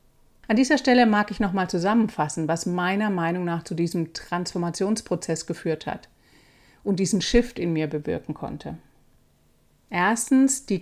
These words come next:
Koregulation mit meiner Nichte, das Verbundenheits- und Sicherheitsgefühl durch das Zusammensein mit einem anderen Menschen, die auf der gleichen Wellenlänge schwingt.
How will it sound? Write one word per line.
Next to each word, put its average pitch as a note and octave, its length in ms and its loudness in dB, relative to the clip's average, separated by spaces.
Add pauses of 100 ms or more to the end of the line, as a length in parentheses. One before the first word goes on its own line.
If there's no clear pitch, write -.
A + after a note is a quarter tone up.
Koregulation G#3 920 2
mit E3 120 -2
meiner E3 260 -2
Nichte, G3 480 0 (960)
das - 160 -2
Verbundenheits- G#3 760 4
und F#3+ 100 0
Sicherheitsgefühl G#3 880 0
durch F#3+ 180 -2
das F3+ 180 -4
Zusammensein G3 760 2
mit G3+ 200 0
einem F#3+ 240 0
anderen G#3 400 4
Menschen, F#3+ 580 2 (200)
die G3 100 -2
auf F3 120 -8
der E3 160 -2
gleichen E3+ 680 -2
Wellenlänge F#3 600 0
schwingt. B3+ 600 -4